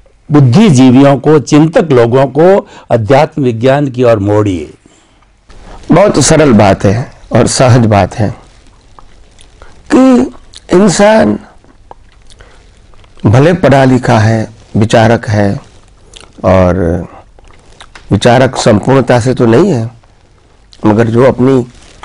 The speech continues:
Speaker 2: फील्ड है उसमें विचारक है और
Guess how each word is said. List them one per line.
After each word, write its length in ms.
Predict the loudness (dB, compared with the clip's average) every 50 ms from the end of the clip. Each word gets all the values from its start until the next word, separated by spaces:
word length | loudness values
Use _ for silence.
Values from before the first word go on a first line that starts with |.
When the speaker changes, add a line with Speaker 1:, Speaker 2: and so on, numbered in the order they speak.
| -20 -6
Speaker 2:
फील्ड 280 | -2 0 2 2 2
है 180 | 2 2 0 0
उसमें 300 | 0 -2 -2 -2 -2 -2
विचारक 460 | -2 -2 -2 -2 -2 0 -2 -4 -6 -8
है 220 | -8 -8 -8 -10 -14 -18 _ _ _ _ _ _ _ _ _ _ _ _ -8
और 480 | -6 -4 -4 -4 -6 -8 -10 -14 -20